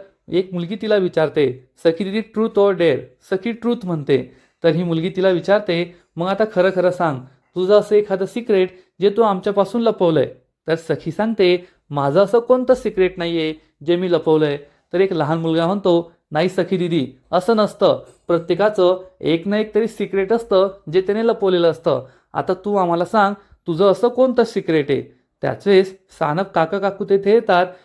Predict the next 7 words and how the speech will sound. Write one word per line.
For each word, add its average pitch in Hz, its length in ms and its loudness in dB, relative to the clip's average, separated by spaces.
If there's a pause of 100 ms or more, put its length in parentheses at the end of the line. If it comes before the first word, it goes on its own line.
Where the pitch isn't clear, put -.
(160)
आणि 175 220 -4
त्यांचं 180 380 -2
बोलणं 208 280 2
ऐकू 180 240 0
लागतात. 143 400 0 (460)
सखी 160 220 -2
सांगते, 180 560 -2